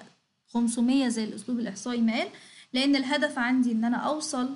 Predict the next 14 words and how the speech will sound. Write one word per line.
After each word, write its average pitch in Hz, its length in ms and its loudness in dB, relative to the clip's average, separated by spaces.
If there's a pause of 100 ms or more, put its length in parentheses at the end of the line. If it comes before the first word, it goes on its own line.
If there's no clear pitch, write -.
(160)
للدقة 226 760 -2
العالية 277 540 -2
اللي 240 140 0
هتخليني 233 560 2
أقدر 208 200 -8
أعمم 220 380 2
البيانات 208 400 -2
بتاعتي 208 400 -6
على 202 100 -4
مجتمع 202 420 -4
البحث. - 440 -10 (2250)
جميل؟ 262 320 2 (1400)
رقم 330 300 2
تلاتة، 262 440 0